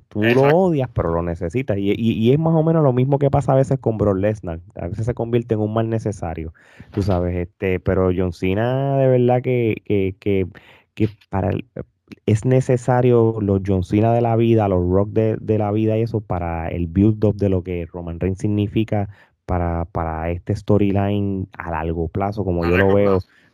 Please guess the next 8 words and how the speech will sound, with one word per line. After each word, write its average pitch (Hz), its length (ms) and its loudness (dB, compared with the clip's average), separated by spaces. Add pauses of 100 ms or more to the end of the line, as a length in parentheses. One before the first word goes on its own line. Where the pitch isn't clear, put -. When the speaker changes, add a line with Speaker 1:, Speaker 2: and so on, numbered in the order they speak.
(100)
Speaker 1:
Porque 92 200 0
yo, 95 140 0
yo 107 200 4
visualizo 120 520 0
a 107 60 -4
Roman 104 320 -4
Reigns 110 360 -4 (240)
teniendo, 107 520 0